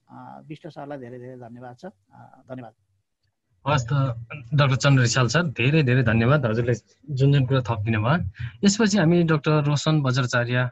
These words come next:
Speaker 2: प्रोफेसर, उहाँलाई चान्स दिन्छौँ। त्यसपछि हामी एक दुईवटा प्रश्न लिन्छौँ, छोटो प्रश्नहरू। त्यसको लागि कसैको प्रश्न छ भने यसो हात उठाइदिनु होला।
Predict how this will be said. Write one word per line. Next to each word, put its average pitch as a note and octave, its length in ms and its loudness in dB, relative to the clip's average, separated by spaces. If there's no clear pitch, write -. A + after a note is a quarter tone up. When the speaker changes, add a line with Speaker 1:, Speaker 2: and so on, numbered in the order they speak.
Speaker 2:
प्रोफेसर, B2 440 -6
उहाँलाई C3+ 380 0
चान्स A2+ 340 -6
दिन्छौँ। D#3 300 -6
त्यसपछि G#3+ 380 0
हामी F#3+ 260 4
एक F#3+ 140 2
दुईवटा G#3+ 340 0
प्रश्न F3 360 -2
लिन्छौँ, C#3 280 0
छोटो F#3 260 -2
प्रश्नहरू। C3 540 -2
त्यसको D#3+ 340 -6
लागि D#3 280 -2
कसैको D3+ 480 -6
प्रश्न C#3+ 340 -6
छ B2 120 -4
भने C3+ 180 -2
यसो D3+ 160 -4
हात A2 200 -4
उठाइदिनु A#2 360 -4
होला। C3+ 220 -6